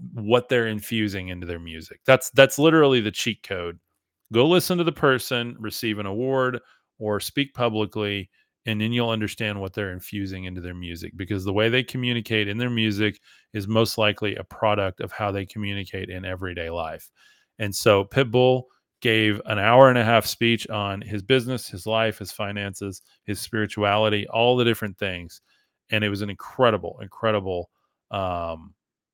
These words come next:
speech. And I just, I loved, I loved the guy. And I didn't even like his music before that because I hadn't really heard it. I di-, I'm like, "Oh yeah, he's, like, a big hip hop guy, right?" Well, then I downloaded a bunch of his music after this conference, and I'm like, "Dude, this guy is,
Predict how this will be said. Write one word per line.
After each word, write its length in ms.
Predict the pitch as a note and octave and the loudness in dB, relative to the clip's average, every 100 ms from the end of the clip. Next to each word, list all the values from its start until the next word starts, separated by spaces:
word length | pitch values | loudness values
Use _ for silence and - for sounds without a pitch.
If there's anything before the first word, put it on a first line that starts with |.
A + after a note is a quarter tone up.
| _ _ _ | _ _ _
speech. 420 | - - D3+ G2+ - | -6 0 0 0 -8
And 140 | F#2+ | -6
I 60 | G#2+ | -4
just, 160 | G#2+ - | -4 -2
I 60 | |
loved, 800 | A2 G#2 G2+ B2+ C#3 F2 F#2+ - - - | 0 0 2 4 2 0 -8 -18 -10 -6
I 40 | |
loved 380 | G#2 A#2+ D3+ F#2+ | 2 2 2 -4
the 80 | F2 | -6
guy. 260 | E2 D#2+ | -6 -6
And 120 | G2 G#2+ | -2 0
I 40 | |
didn't 120 | B2 C#3+ | 0 0
even 160 | B2 | 0
like 240 | G#2+ A#2+ - | 2 2 2
his 160 | A2+ | 0
music 360 | G#2+ B2 C3 A2 | 0 -2 -2 -4
before 300 | G2 - G#2+ | -6 -2 0
that 200 | G#2 G2+ | 2 0
because 200 | G#2 G#2+ | -2 0
I 120 | G#2+ | 2
hadn't 240 | G2+ C3 G#2+ | 2 0 0
really 220 | A2+ F#2 | -2 -2
heard 300 | - D3+ F3+ | 0 2 4
it. 140 | A2 | 2
I 120 | F2+ A2 | 2 -2
di-, 140 | A2+ - _ - - _ - | -4 -10 _ -20 -20 _ -4
I'm 100 | B2 | 2
like, 180 | B2+ - | 2 2
"Oh 120 | F#3 | 0
yeah, 220 | F#3 F#3 D3 | 2 2 2
he's, 200 | D3 C3+ | 0 -4
like, 120 | C3+ | -6
a 60 | A2+ | -6
big 440 | G#2 C3 A#2 G#2+ - _ _ | -4 -4 -4 -10 -16 _ _
hip 260 | - D3 | -6 -4
hop 280 | A#2 G2+ F2+ | 0 0 0
guy, 240 | G#2+ F2 E2+ | -4 -4 -4
right?" 360 | F2+ G2+ C3+ - _ _ | 0 2 2 -2 _ _
Well, 120 | B2 B2 | 2 4
then 180 | C#3+ | 4
I 120 | E3 C3 | 4 2
downloaded 520 | C3 E3+ D#3+ A#2+ A2+ | 0 -2 -2 -2 -4
a 60 | |
bunch 240 | G#2+ A2+ G#2+ | -6 -8 -8
of 80 | G#2 | -12
his 140 | G2+ | -10
music 380 | G#2+ G#2 G#2 - G#2+ | -8 -8 -8 -10 -6
after 280 | C3 - | -4 -4
this 160 | A2+ G#2 | -8 -8
conference, 480 | - C#3 D3 A2+ G2+ | -8 -6 -6 -8 -8
and 80 | G2+ | -10
I'm 60 | |
like, 180 | G2 F2 | -12 -10
"Dude, 240 | C#3 D#3 G#2+ | -8 -6 -8
this 160 | G#2 | -8
guy 240 | - A#2 G#2 | -6 -4 -4
is, 180 | F2+ | -8